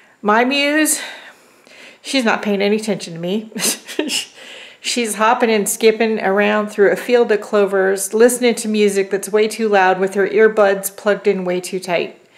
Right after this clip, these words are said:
She is not paying no attention to me whatsoever. <laughs> She just isn't. She's just all over the place. So I'm, I'm back. See that behind me?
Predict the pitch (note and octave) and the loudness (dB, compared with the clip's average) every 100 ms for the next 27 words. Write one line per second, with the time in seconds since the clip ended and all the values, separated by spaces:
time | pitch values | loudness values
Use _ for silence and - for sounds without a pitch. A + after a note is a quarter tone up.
0 | - - - _ _ _ - C4 A#3 F3 | -20 -20 -20 _ _ _ -4 2 2 2
1 | F#3+ A3 A#3 - A3 A3 F#3+ G#3+ A#3 A#3 | 2 0 0 -2 -2 -2 2 2 2 2
2 | A3+ A3 G#3+ G#3 G#3+ F#3+ F#3 - - F#3+ | 0 -2 -2 0 0 2 0 0 0 0
3 | E3+ E3 - D#3 - _ _ _ _ _ | 0 -2 -6 -10 -18 _ _ _ _ _
4 | _ _ - - - - - _ _ - | _ _ -20 -20 -20 -20 -20 _ _ -18
5 | - - - - A4 - A4+ - A#3+ A#3 | -14 -14 -14 -2 -2 4 4 4 0 -8
6 | - - - - - - - C4+ - - | -14 -18 -20 -20 -14 -4 -4 -2 -4 -4
7 | - C4 B3 B3+ C4+ B3+ A3 D#3+ E3+ - | -2 0 0 0 0 -2 0 -2 -4 -8
8 | - - - - - A#3 A3 - G#3+ G3+ | -10 -16 -20 -12 2 4 4 4 2 0
9 | - - G#3+ G#3 G3+ A3+ A#3+ B3 - - | -6 -2 0 2 2 2 2 0 -8 -14
10 | - - - A3 A3 G#3+ A3+ A#3+ C4 B3+ | -20 -14 -4 0 0 0 0 0 -4 -6